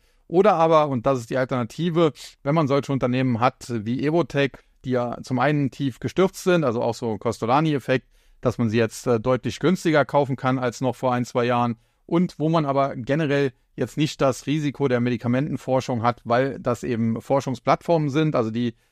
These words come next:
Evotech forscht natürlich auch, aber hat immer Partner mit im Boot, äh, große Pharmakonzerne, die da eben, äh, sehr, sehr viel Geld auch in die Forschung und Entwicklung mit, äh, einfließen lassen,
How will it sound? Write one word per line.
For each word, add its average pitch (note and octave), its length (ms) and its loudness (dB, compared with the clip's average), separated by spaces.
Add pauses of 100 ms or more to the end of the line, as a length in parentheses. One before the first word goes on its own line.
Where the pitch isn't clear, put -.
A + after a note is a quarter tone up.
(160)
Evotech C3+ 440 0
forscht D3+ 320 0
natürlich A#2+ 400 -2
auch, E3 200 2
aber B2 140 2
hat B2 120 0
immer B2+ 220 -2
Partner - 360 -2
mit C#3+ 160 2
im C3+ 140 2
Boot, C3 400 -2
äh, B2+ 400 -2 (100)
große B2+ 460 -2
Pharmakonzerne, C3 880 0 (340)
die C#3+ 100 -2
da C3+ 140 6
eben, B2+ 360 2
äh, A#2+ 120 0
sehr, C3 200 2
sehr C3 140 2
viel B2+ 440 0
Geld A#2+ 340 2
auch A#2+ 240 0
in C#3+ 140 -2
die C3 100 0
Forschung B2+ 320 0
und A#2+ 80 2
Entwicklung A2+ 540 -2 (340)
mit, C#3+ 340 2
äh, A#2 320 -8
einfließen D3 560 0
lassen, C3 420 2